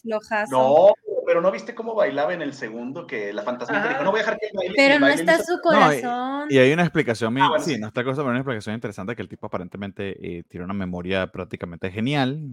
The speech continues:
Speaker 4: o sea, de todo lo recuerda
Speaker 1: <laughs>
Speaker 4: fácil, básicamente es una cosa medio,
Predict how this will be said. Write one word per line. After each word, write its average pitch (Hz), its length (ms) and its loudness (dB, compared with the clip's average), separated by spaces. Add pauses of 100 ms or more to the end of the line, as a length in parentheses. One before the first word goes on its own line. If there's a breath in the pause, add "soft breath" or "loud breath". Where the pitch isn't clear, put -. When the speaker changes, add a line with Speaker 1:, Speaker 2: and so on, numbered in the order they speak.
(100)
Speaker 4:
o 95 40 -18
sea, 95 240 -12
de 87 160 -10
todo 87 240 -6
lo 98 100 0
recuerda 92 760 -4
Speaker 1:
<laughs> - 40 -20
Speaker 4:
fácil, 92 360 -10
básicamente 98 440 -2
es - 80 -8
una 87 160 -8
cosa 98 260 -2
medio, 90 480 -4